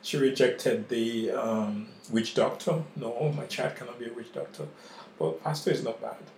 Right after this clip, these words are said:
because she, um, had already identified as a Christian. Uh, though, I mean, then, um, their parents were traditional worshippers, uh, and, um, so, but she grew up with her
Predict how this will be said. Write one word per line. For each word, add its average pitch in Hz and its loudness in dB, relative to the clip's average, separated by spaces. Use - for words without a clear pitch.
because - 2
she, 151 2
um, 117 0
had 117 -2
already 127 2
identified 113 0
as 110 -12
a 117 -2
Christian. 131 -4
Uh, 127 -2
though, 131 10
I 120 0
mean, - -6
then, 127 0
um, 117 -6
their 110 -4
parents 120 -4
were 123 -4
traditional 113 -4
worshippers, 143 -6
uh, 147 -4
and, 117 -2
um, 110 2
so, 107 0
but 110 0
she - -2
grew 123 8
up 120 6
with 123 2
her 107 2